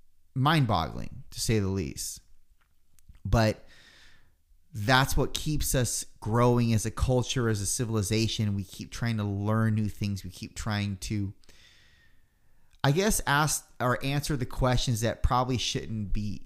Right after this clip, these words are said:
answered, but as humans, we want to know. And, and we're, some of us are fixers by nature.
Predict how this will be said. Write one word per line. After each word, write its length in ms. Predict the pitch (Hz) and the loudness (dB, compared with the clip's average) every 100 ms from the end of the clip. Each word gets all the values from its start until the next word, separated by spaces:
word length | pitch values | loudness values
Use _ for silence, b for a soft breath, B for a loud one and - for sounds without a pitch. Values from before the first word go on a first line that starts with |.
| - | -6
answered, 440 | 107 110 147 135 | -4 -2 -2 -4
but 100 | 120 - | -4 -4
as 220 | 113 - | -2 -2
humans, 440 | - 123 120 104 | -2 -2 -2 -2
we 300 | 101 110 101 98 | -2 -2 -4 -4
want 280 | 107 110 - | -4 -4 -2
to 100 | 101 | -2
know. 300 | 101 110 101 | 0 0 0
And, 240 | 104 101 - | -2 -6 -4
and 220 | 110 98 b b b b b b - | -4 -4 b b b b b b -12
we're, 480 | 113 120 117 110 - - - _ _ _ - | -2 0 2 0 -4 -14 -20 _ _ _ -6
some 360 | 123 - - 139 | -4 -2 2 2
of 100 | 135 | 2
us 140 | 113 | 0
are 80 | 113 | 0
fixers 600 | - - 156 - 127 101 | 0 0 -2 0 -2 -2
by 200 | 110 107 | 0 2
nature. 640 | 104 107 107 - 64 - | 2 2 0 -4 -6 -10